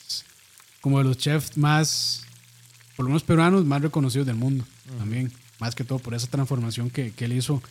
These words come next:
Speaker 1: este, con, con esa parte, pero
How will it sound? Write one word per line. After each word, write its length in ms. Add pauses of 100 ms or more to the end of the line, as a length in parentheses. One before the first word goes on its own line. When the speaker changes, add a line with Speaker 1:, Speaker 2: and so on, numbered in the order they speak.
(480)
Speaker 1:
este, 720 (600)
con, 480 (200)
con 120
esa 180
parte, 340
pero 680